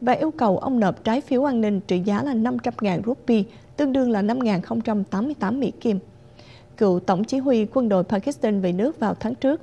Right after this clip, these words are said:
sau gần bốn năm sống lưu vong để tham gia cuộc bầu cử đầy tranh cãi vào ngày mười một tháng năm tới đây, bất chấp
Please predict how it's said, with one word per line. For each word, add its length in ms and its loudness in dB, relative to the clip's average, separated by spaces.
sau 200 -2
gần 300 0
bốn 240 -2
năm 200 0
sống 280 -4
lưu 200 2
vong 280 0
để 240 2
tham 220 -4
gia 140 2
cuộc 180 -4
bầu 120 2
cử 300 -2
đầy 240 0
tranh 240 -4
cãi 360 -2
vào 100 2
ngày 140 2
mười 160 0
một 240 -2
tháng 160 -4
năm 200 -2
tới 220 -2
đây, 220 0
bất 260 -2
chấp 160 -2